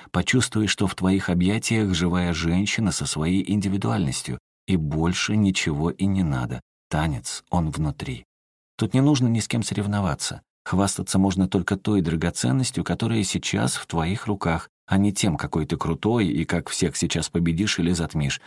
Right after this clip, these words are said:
Обними и дыши. Хочешь станцевать хорошо, просто люби ее в это время.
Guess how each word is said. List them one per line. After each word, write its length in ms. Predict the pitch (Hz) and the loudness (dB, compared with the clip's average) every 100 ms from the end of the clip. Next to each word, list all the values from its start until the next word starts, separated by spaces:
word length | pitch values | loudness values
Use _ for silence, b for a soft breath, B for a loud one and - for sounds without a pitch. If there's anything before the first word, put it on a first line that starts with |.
| B | B
Обними 720 | - 80 80 78 73 76 101 147 | -4 0 0 0 0 0 0 0
и 280 | 98 113 | -2 -2
дыши. 640 | 131 123 117 - 71 73 - _ _ _ | -2 -2 -2 -2 -2 -4 -4 _ _ _
Хочешь 340 | - 98 101 - | 0 2 2 0
станцевать 460 | 95 90 87 85 | 0 2 0 -2
хорошо, 460 | - 80 78 - 92 | -2 -2 -2 -2 -2
просто 420 | - 82 78 82 | -2 -4 -4 -2
люби 320 | 82 80 78 | 0 0 0
ее 340 | 71 64 60 64 | -2 -2 -4 -4
в 60 | |
это 200 | 65 - | -6 -4
время. 400 | 67 65 62 58 | -4 -4 -4 -6